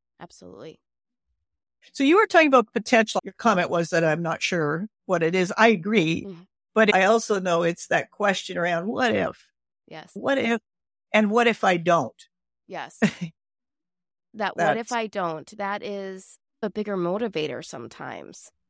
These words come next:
Speaker 1: I wrestle with that quite often.
Speaker 2: Now, I wanna expand your experience to the globe because,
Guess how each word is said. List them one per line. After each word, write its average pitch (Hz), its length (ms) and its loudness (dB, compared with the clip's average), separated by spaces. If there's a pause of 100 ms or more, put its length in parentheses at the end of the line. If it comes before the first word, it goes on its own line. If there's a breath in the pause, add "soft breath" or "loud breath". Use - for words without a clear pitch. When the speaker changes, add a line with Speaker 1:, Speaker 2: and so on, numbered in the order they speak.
(260)
Speaker 1:
I 190 140 2
wrestle 190 340 -4
with 175 140 -4
that 170 180 -6
quite 185 260 -2
often. - 560 -6 (1600)
Speaker 2:
Now, 254 200 4
I 302 80 8
wanna 415 260 2 (160)
expand 247 580 2
your 214 160 2
experience 202 680 -2
to 208 180 -4
the 185 140 -6 (140)
globe 185 420 2
because, 185 580 0